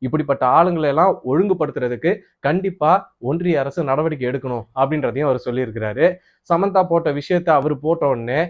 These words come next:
அவரு கீழே நிறைய பேர் டவுட்லாம் கேட்டிருக்காங்க. "ஏன் டாக்டர், இது நிஜமாவே சீரியஸான விஷயமா? இது ரொம்ப ஆபத்தான விஷயமான்னு?" "ஆனா ஆமாங்க, அதைத்தாங்க சொல்லிட்டு இருக்கிறேன், நீங்க போய் பாருங்க"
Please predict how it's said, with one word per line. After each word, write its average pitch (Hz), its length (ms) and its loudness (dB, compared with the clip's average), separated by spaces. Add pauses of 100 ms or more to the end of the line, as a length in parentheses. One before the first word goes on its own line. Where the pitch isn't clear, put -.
(160)
அவரு 208 260 6
கீழே 208 220 2
நிறைய 175 260 2
பேர் 175 160 0
டவுட்லாம் 156 340 2
கேட்டிருக்காங்க. 131 480 -2 (200)
"ஏன் 147 220 -4
டாக்டர், 190 340 -4
இது 123 140 -6
நிஜமாவே 165 380 -2
சீரியஸான 160 400 -6
விஷயமா? 131 380 -8 (280)
இது 135 160 0
ரொம்ப 156 140 2
ஆபத்தான 143 420 0
விஷயமான்னு?" 123 320 -6 (220)
"ஆனா 135 260 2
ஆமாங்க, 190 320 2
அதைத்தாங்க 180 340 2
சொல்லிட்டு 180 320 2
இருக்கிறேன், 165 300 -2
நீங்க 147 160 -2
போய் 175 200 0
பாருங்க" 165 280 2